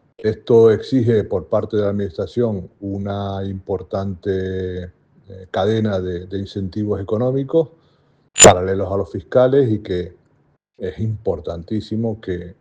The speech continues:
que España se ponga a la altura de Europa a la hora de evaluar su, sus zonas más deprimidas, como son la, la rup, en este caso de Canarias, que necesitan de inversiones extraordinarias para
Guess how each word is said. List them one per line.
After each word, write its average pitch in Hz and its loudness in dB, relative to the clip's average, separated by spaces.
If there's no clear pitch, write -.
que 101 -4
España 107 0
se 107 -4
ponga 98 -2
a - 0
la 98 0
altura 98 -2
de 92 -2
Europa 95 -2
a - 4
la 95 0
hora 95 0
de 98 0
evaluar 92 -2
su, 92 -10
sus 87 -12
zonas 104 -4
más 98 -4
deprimidas, 98 -2
como 87 -12
son 92 -8
la, 87 -14
la - -18
rup, 139 0
en 92 -6
este - -14
caso 85 -6
de 90 -8
Canarias, 139 0
que 107 -2
necesitan 101 -4
de 95 0
inversiones 95 -4
extraordinarias 90 -6
para 85 -8